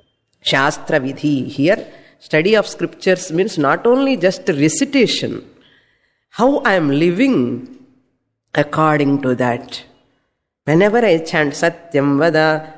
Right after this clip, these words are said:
Dharmam Chara, immediately it should strike in my mind how I am living,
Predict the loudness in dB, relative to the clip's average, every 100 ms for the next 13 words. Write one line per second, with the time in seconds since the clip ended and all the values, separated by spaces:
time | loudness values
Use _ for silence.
0 | -20 -6 -2 0 2 2 2 2 2 2
1 | 0 -4 -14 -4 2 4 4 4 2 0
2 | -2 -2 -2 -2 0 0 -4 0 2 2
3 | 0 2 4 4 4 2 2 0 0 0
4 | 2 0 0 0 0 2 0 -2